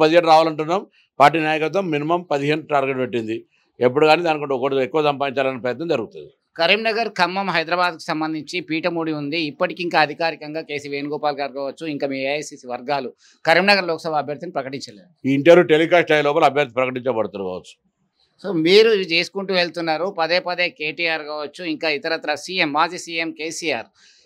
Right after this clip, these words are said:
Speaker 2: ఈ ప్రభుత్వం ముఖ్యంగా రేవంత్ రెడ్డి ఈ లోక్సభ ఎన్నికల తర్వాత భారతీయ జనతా పార్టీలో చేరడం ఖాయం, అవసరమైతే ఇరవై మందిని తీసుకొని వెళ్తారంటున్నారు.
Speaker 1: ఎన్నికల ముందట ఒకడు బట్టలు ఇడిచి ఎగురుతాడు,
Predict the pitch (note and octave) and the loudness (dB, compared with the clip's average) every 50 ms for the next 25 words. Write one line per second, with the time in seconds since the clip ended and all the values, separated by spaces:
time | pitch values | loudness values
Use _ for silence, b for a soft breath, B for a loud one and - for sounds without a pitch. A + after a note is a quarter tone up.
0 | b E3+ E3+ F3+ F#3 - E3 E3+ F3 F#3 G3+ G3+ G#3 F#3+ D#3+ C3+ A#2+ _ _ D3 | b -4 -2 -2 0 2 2 0 0 0 -2 -2 0 -2 -2 -2 -6 _ _ -8
1 | D#3 D3+ D#3+ F#3+ F#3+ F#3+ G3 G#3 G3+ E3+ E3 E3+ F#3 G3 F#3+ - F#3 F3 E3+ D#3 | -6 -2 2 2 2 4 2 0 0 0 0 -2 -2 -2 -6 -6 -6 -6 -6 -6
2 | D#3 F3 F#3+ G#3 G#3 G3+ - - - - D#3 D#3+ E3+ E3 - - G3 F3+ F3 E3+ | -6 -4 -4 -4 -4 -4 -8 -12 -12 -6 -2 0 0 0 -2 -4 -2 -2 -2 -2
3 | E3+ E3 E3+ E3+ D#3+ D3+ - D#3 D#3 D#3 D3+ D3 D3 F#3+ G3+ D#3 D#3+ D3 - - | -2 -4 -4 -4 -4 -4 -2 -4 -4 -2 -2 -4 -4 -4 -4 0 0 0 0 -2
4 | G3 F#3+ E3 F3 E3+ D3+ E3+ E3 E3 E3 D#3+ D#3 - - D#3 D3 - E3 D#3 D3+ | -8 -10 -8 -8 -8 -4 -4 -4 -2 -2 -4 -4 -4 -6 -10 -10 -8 -8 -6 -4
5 | D#3 D#3 D3+ C#3 - - D3 D3+ D#3 D#3+ F#3 A3 G#3 F3 E3+ E3 E3 F3 F3 E3+ | -2 -2 -2 -4 -4 -4 -2 0 0 0 0 0 0 -2 -2 -4 -6 -10 -10 -8
6 | - E3+ D#3 D#3+ D#3+ D3+ D3 D3 D#3 D#3+ D3 C#3 D3+ D3 - - D3 C#3+ D3+ D3+ | -8 -8 -6 -6 -4 -4 -4 -4 -4 -4 -4 -4 -6 -8 -6 -6 -6 -6 -6 -6
7 | B2+ C#3 A#2 A2 G#2 - _ _ _ _ _ _ _ - G#2+ A#2 C3+ C#3 D3+ C3+ | -6 -8 -8 -8 -10 -12 _ _ _ _ _ _ _ -6 -6 -4 -2 0 2 4
8 | E3+ D#3 D#3 C#3+ C#3 C3+ C#3 C#3 C3 C3+ C#3+ C#3+ D3 D3+ D3 C#3 C3+ B2+ G#2+ A#2 | 4 4 4 2 0 -2 -2 -2 0 0 0 0 2 0 2 0 -2 -2 -2 -2
9 | A2+ B2+ C3 C3 C3+ B2 G#2+ A#2 B2 A#2+ A#2+ A2 A#2 A#2 A#2 | -2 -2 -2 -6 -6 -6 -4 -4 -4 -2 -2 -4 -4 -2 -2